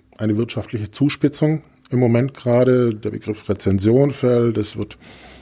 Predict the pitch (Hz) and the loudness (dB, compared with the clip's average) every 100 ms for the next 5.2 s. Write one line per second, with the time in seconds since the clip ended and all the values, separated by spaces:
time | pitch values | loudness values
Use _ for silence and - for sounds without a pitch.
0 | - 123 113 - 135 147 135 131 135 - | -18 -12 -8 -4 -4 -2 -2 -2 -2 -10
1 | - - - 123 120 120 120 123 123 123 | -20 -20 -12 -8 -4 -4 -2 2 2 2
2 | 139 123 117 - - - - - _ - | 2 2 0 -6 -18 -18 -18 -20 _ -2
3 | 110 110 110 110 110 - _ _ _ - | 2 4 4 2 0 -8 _ _ _ -6
4 | 113 110 123 - - 120 104 123 131 127 | -4 -2 -4 -6 -4 -4 0 2 4 4
5 | 123 117 | 2 -2